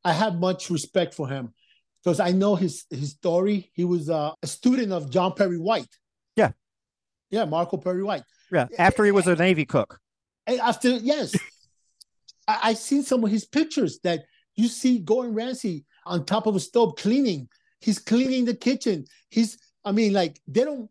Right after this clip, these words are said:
Speaker 1: a lot of people don't see that side of Gordon Ramsay.
Speaker 2: Yeah. He went through that same process in Europe, like you're talking about, the, the, the, the elongated boot camp process that some of these
Speaker 1: Yes.
Speaker 2: European chefs. And, and like I say, he was a, a, he was an, he was a cook in the British Royal,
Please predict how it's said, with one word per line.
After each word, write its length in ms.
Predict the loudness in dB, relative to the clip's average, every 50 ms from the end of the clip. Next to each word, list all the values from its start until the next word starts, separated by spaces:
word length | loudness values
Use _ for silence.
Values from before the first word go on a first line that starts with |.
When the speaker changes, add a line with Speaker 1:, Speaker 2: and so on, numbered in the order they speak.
| _ _ -10
Speaker 1:
a 80 | -8 -6
lot 160 | -6 -6 -4
of 80 | -4
people 260 | -4 -4 -4 -4 -6 -8
don't 160 | -10 -12 -10
see 180 | -6 -4 -4
that 160 | -4 -4 -6 -6
side 280 | -8 -8 -8 -8 -8
of 160 | -10 -10 -12 -16 _ _ _ _ _ _ _ _ -6
Gordon 200 | -4 -4 -2 -2
Ramsay. 460 | -2 -2 -2 -4 -6 -8 -10 -12 -14 _ _ _ _ _ _ _ _ _
Speaker 2:
Yeah. 160 | -4 -2 -2 -2 -6 _ _ _ _ _ _ _ _ _ _
He 120 | 2 2
went 140 | 2 2 2
through 140 | 2 2 2
that 120 | 2 4
same 280 | 2 2 2 2 0 0
process 500 | 0 2 2 2 2 2 0 0 0 -2
in 120 | -2 0
Europe, 200 | 2 2 2 2 2
like 200 | 0 0 2 0
you're 80 | 0
talking 320 | 0 0 0 0 2 0 0
about, 320 | 2 2 2 2 0 -2 -2
the, 220 | 0 0 0 0 0
the, 160 | -2 -4 -4 -6 _ _ _ _ _ _
the, 160 | 0 0 2 2
the 120 | 2 2
elongated 760 | 2 4 4 4 4 4 4 2 2 2 4 4 4 2 2 _
boot 240 | 2 2 2 2 0
camp 320 | -2 0 2 2 0 -2 -4
process 680 | -2 0 2 2 0 0 0 2 2 2 2 0 -2
that 220 | -4 -4 -4 -2 -4
some 160 | -4 -2 -2
of 60 | -2
these 140 | 0 0 2
Speaker 1:
Yes. 80 | 2
Speaker 2:
European 260 | 2 2 0 -2 -6 -4
chefs. 200 | -4 -4 -4 -4 _ _ _ _ _ _ _ _ _ _ _ 2
And, 240 | 4 4 4 2
and 160 | 2 2 2 4
like 160 | 2 2 2
I 20 |
say, 220 | 0 2 2 4 4
he 80 | 6
was 200 | 6 4 4 4
a, 220 | 4 4 4 4 2 2
a, 140 | 0 0 0 0 0
he 120 | 2 4
was 140 | 4 2 2
an, 140 | 0 -4 -4 _ 2
he 80 | 4
was 160 | 4 4 4 2
a 60 | -2
cook 320 | -2 0 0 0 0 -2
in 80 | -2 -2
the 80 | -2 0
British 340 | 2 2 2 2 2 -2
Royal, 260 | -2 0 0 0 0